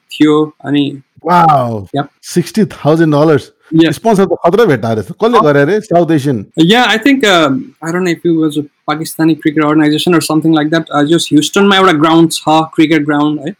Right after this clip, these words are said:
Speaker 1: अ, just त्यहीँ गरेको थियो। अहिले actually ह्युस्टन नजिकै पनि एउटा, अम, ठुलो मल्टिपल ग्राउन्ड भएको चाहिँ उस कम्प्लेक्स बनाउँदै पनि छ। Just क्रिकेट चाहिँ just टेक्ससमा specially एकदमै राम्रो छ। टेक्ससमा, अब डालस एरियामा भयो, ह्युस्टनमा भयो, just राम्रो छ क्रिकेट चाहिँ।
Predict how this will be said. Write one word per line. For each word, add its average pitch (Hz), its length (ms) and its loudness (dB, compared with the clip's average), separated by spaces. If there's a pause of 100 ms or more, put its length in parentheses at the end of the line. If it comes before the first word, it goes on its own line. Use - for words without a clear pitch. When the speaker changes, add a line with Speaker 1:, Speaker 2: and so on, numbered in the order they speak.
Speaker 1:
अ, 139 340 -4
just 151 260 -6
त्यहीँ 165 160 2
गरेको 147 240 0
थियो। 160 160 -4
अहिले 170 320 0
actually 160 400 0
ह्युस्टन 156 380 0
नजिकै 170 320 2
पनि 170 200 -2
एउटा, 156 140 0 (420)
अम, 135 200 -10
ठुलो 170 560 -2
मल्टिपल 165 500 2
ग्राउन्ड 156 340 2
भएको 135 240 -6
चाहिँ 156 200 -2
उस 151 300 -4
कम्प्लेक्स 151 360 -2
बनाउँदै 139 380 -2
पनि 156 200 2
छ। - 140 -6 (460)
Just 143 220 -6
क्रिकेट 254 300 0
चाहिँ 254 180 0
just 208 180 0 (100)
टेक्ससमा 185 560 -2
specially - 420 -6
एकदमै 175 260 0
राम्रो 156 320 2
छ। 151 100 -10 (520)
टेक्ससमा, 147 720 -2 (340)
अब 147 60 0
डालस 151 400 0
एरियामा 147 360 2
भयो, 135 260 0
ह्युस्टनमा 143 440 2
भयो, 131 320 -6
just 139 120 -8
राम्रो 139 220 -2
छ 135 100 -14
क्रिकेट - 360 -14
चाहिँ। - 180 -18